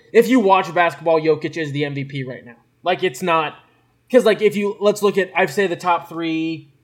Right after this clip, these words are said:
are, is Giannis, Luka, and Tatum are the three, like, in the tier below Jokic right now.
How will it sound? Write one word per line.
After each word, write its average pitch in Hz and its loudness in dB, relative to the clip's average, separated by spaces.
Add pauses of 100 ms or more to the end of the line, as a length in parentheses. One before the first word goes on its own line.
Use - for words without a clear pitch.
are, 165 -4
is 147 -8
Giannis, 190 -2 (1120)
Luka, 170 2
and 156 -4
Tatum 156 -2
are 143 -6
the 139 -8
three, 156 -8
like, 139 -4 (960)
in 208 2
the 185 -2
tier 208 2
below 165 4
Jokic 170 0
right 156 0
now. 135 -6